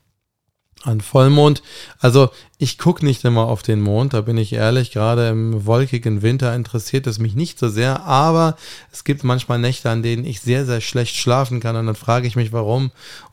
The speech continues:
und dann höre ich entweder im Radio oder ich, äh, sehe es einfach auf einem Mondkalender, dass da Vollmond war und da hätte mich der Mond von dem Glauben her nicht beeinflussen können, da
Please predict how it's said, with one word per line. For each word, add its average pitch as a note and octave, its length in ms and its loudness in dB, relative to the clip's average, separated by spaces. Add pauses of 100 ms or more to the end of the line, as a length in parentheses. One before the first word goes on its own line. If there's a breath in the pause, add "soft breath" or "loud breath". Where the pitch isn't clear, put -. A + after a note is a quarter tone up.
und A#2 160 2
dann A2 260 2
höre A#2 240 0
ich A2 140 -4
entweder A#2 480 -2
im B2 300 0
Radio B2 720 0
oder A#2 440 0 (400 loud breath)
ich, - 280 -4
äh, C3+ 220 -2
sehe A#2 280 4
es A2+ 80 -2
einfach A#2 360 -2
auf - 180 -8
einem B2 120 -2
Mondkalender, A#2 500 -2
dass A2+ 200 -12
da C3 180 -10
Vollmond A#2+ 640 0
war B2 320 0 (400 loud breath)
und B2+ 180 2 (100)
da D#3 340 4
hätte C3+ 340 -2
mich C3+ 240 -4
der A#2 140 0
Mond B2 340 2
von A#2 180 -2
dem G#2+ 200 -2 (340 soft breath)
Glauben B2 600 4
her G#2 480 0
nicht A#2+ 320 -4
beeinflussen B2+ 640 -4
können, B2+ 400 -2 (360 loud breath)
da B2 420 0